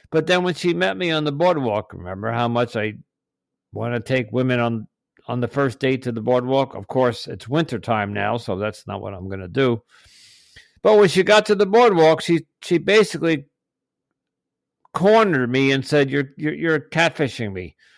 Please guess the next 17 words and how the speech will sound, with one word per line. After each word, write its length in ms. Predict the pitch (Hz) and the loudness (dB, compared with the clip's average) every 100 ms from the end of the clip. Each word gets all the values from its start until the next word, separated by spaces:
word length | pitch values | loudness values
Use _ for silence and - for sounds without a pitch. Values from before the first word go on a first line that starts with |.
| _ | _
that 260 | 139 139 - - | 0 0 -4 -10
the 80 | |
pictures 500 | 131 190 185 170 160 | -6 -2 -2 0 -2
that 120 | 139 127 | 0 0
I 100 | 117 | 2
had 180 | 127 | 2
in 60 | 127 | 2
my 140 | 117 | -2
profile 720 | 104 127 127 110 110 98 98 120 | -2 0 0 0 0 0 -2 -8
were 280 | 127 123 | -2 -2
not 380 | 107 127 117 110 _ _ _ _ _ _ _ _ _ _ _ - | 0 0 0 0 _ _ _ _ _ _ _ _ _ _ _ -2
up 160 | 135 - | -2 -2
to 120 | 117 | -2
date. 360 | 120 107 71 _ _ _ _ _ _ _ _ - | 2 2 0 _ _ _ _ _ _ _ _ -2
And 320 | 190 190 170 | 0 0 4
they 200 | 165 151 | 4 4
were. 680 | 110 92 92 95 76 69 | 0 -6 -6 -4 -6 -8